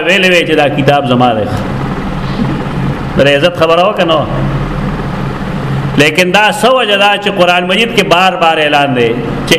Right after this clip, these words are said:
«انا انزلناه»، «نحن نزلنا»، قرآن الله یې مونږ نازل کړی دی، مونږ نازل کړی دی. د دې نحن او د انا دې معنو تم ګورئ. بعض مشران معنی کہ ما نازل کړی دا قرآن۔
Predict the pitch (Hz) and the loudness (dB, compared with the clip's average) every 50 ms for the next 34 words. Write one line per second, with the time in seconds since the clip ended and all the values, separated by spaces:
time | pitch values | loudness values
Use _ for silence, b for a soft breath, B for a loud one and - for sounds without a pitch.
0 | 196 214 220 214 208 202 196 185 180 - 196 208 202 185 170 175 165 156 151 151 | 2 0 0 2 2 2 2 2 2 0 0 0 0 2 2 2 0 2 2 2
1 | 147 139 135 131 120 113 139 202 220 - - 180 180 175 180 170 160 160 160 143 | 2 4 2 2 0 2 2 0 0 0 0 0 2 2 2 2 2 2 0 0
2 | 139 131 131 139 135 - - - - - - - - - - - - - - - | 2 2 2 2 0 -2 -4 -4 -4 -6 -6 -6 -6 -6 -4 -4 -4 -4 -4 -4
3 | - - - - - - - - 135 147 160 180 190 196 180 175 175 180 185 190 | -4 -4 -4 -4 -6 -6 -2 0 2 2 4 4 4 4 2 2 2 4 2 2
4 | 190 185 180 196 240 247 226 214 190 185 180 170 165 156 143 - 151 147 147 143 | 2 0 0 0 0 0 2 2 2 2 2 2 0 -2 -2 0 2 2 4 4
5 | 139 131 123 135 156 190 190 175 165 160 151 147 143 135 135 135 131 127 117 - | 4 2 2 2 2 2 2 4 4 2 2 2 0 -2 0 2 2 2 2 0
6 | 135 - - - 135 - - - - B B B B B B B - - 143 147 | -2 -4 -4 -4 -4 -6 -4 -4 -6 B B B B B B B 0 0 2 2
7 | 160 160 170 190 196 190 190 190 185 180 165 160 - - - - 185 190 185 180 | 2 2 2 2 0 2 2 2 2 2 2 2 0 -2 0 0 0 0 2 0
8 | 175 165 160 151 139 151 147 135 147 147 156 175 175 175 175 175 - - 165 151 | 2 2 2 0 0 0 2 2 4 4 4 4 2 2 0 -2 -2 0 0 0
9 | 151 139 139 147 - - - - 143 143 139 123 113 101 - - - - - - | 0 -2 -2 -4 -4 -4 -2 0 2 2 4 2 2 0 -2 -4 -4 -4 -6 -6
10 | - - - - - - - - - - - - - - - - 135 156 165 160 | -6 -6 -6 -6 -6 -6 -6 -4 -4 -4 -4 -4 -4 -4 0 2 2 2 2 2
11 | 160 156 - 165 160 160 165 175 160 160 156 160 160 160 160 156 139 143 165 175 | 0 0 2 2 2 4 2 2 2 2 2 2 2 2 2 2 2 2 2 2
12 | 180 160 156 151 143 147 143 135 139 135 131 127 123 123 120 117 120 117 110 101 | 2 2 2 2 2 0 -2 0 2 2 2 2 2 0 0 0 0 0 0 0